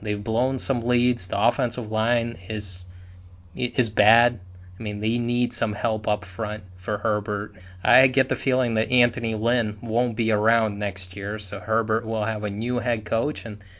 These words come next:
and possibly a new offensive system. And it's never good when you change coaches. You, you wanna have stability for these young quarterbacks, and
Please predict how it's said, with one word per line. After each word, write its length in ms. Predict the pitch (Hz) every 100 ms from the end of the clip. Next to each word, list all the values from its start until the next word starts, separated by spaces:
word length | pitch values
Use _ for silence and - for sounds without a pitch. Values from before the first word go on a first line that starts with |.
| -
and 160 | 117 104
possibly 520 | 117 117 123 117 110
a 60 |
new 260 | 107 110 120
offensive 540 | 117 113 120 107 110
system. 540 | - 135 - - 98 98
And 200 | 101 98 - - - -
it's 220 | 127 -
never 260 | 151 165
good 380 | 143 135 131 113
when 180 | 110 110
you 80 | 110
change 400 | - 120 113 -
coaches. 800 | - 110 104 107 101 98 - -
You, 160 | 107 104 - - -
you 140 | - 110
wanna 240 | 120 135
have 200 | 120 127
stability 760 | - - 113 120 117 107 101 98
for 280 | - 107
these 240 | 104 104 104
young 240 | 104 104
quarterbacks, 880 | - 110 101 98 101 101 98 - -
and 260 | 104 101